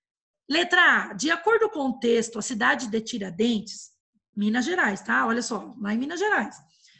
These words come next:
A cidade de Tiradentes, primeira opção,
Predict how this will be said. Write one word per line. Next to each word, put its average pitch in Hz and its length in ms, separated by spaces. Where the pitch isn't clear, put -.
A 226 80
cidade 302 440
de 294 100
Tiradentes, 254 680
primeira 311 300
opção, - 420